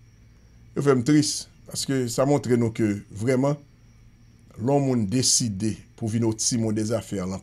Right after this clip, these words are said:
peyi d Ayiti, gen de dispozisyon enpopilè, fò w pran en.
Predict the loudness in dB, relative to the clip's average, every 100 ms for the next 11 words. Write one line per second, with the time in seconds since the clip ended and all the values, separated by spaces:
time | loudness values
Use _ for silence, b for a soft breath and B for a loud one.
0 | -4 0 0 0 -2 -2 -4 -4 -12 -20
1 | -20 -20 -20 -20 -20 -20 -20 -20 -20 -20
2 | -20 -20 -20 -20 -20 -20 -20 -20 -20 -20
3 | -20 -10 -2 0 0 2 2 2 4 4
4 | 4 4 4 6 4 4 -4 -14 2 2
5 | 2 2 2 4 2 4 4 2 -4 -4
6 | -8 -12 -16 -8 -2 -2